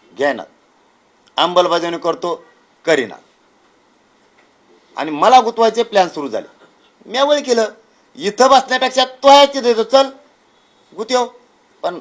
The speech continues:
निष्ठा मी विकू शकत नाही. मायबाप मराठ्यांनो, त्यांचं सरळ म्हणणं आहे, दहा टक्के यांनी स्वीकारावं, तरच समाज आपल्या बाजूने होईल, नाही तर होत नाही, असं त्यांचं म्हणणं आहे, तरच सत्ता येते.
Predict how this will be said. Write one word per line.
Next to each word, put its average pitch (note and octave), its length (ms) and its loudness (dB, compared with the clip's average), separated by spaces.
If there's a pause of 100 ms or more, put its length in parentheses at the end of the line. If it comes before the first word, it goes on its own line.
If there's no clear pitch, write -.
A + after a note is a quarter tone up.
निष्ठा G#3+ 720 0
मी G#3 160 -8
विकू G3+ 180 -10
शकत F#3 380 -6
नाही. C#3+ 140 -6 (420)
मायबाप G#3+ 440 6
मराठ्यांनो, G#3+ 460 4
त्यांचं G#3 320 0
सरळ G#3 320 2
म्हणणं G3+ 260 -2
आहे, F#3+ 100 -4
दहा G3 200 6
टक्के F#3+ 300 -4
यांनी F#3+ 160 -4
स्वीकारावं, D#3+ 460 0 (1900)
तरच G3+ 260 4
समाज G3 260 2
आपल्या G3 260 2
बाजूने F#3 320 2
होईल, F3 140 -2
नाही F3+ 160 -4
तर F3+ 60 2
होत D#3 220 2 (100)
नाही, F3+ 140 0
असं F3 120 -6
त्यांचं F3 300 -4
म्हणणं E3+ 220 -6
आहे, D#3+ 100 -6
तरच E3+ 200 -2
सत्ता D#3+ 240 -6
येते. - 260 -6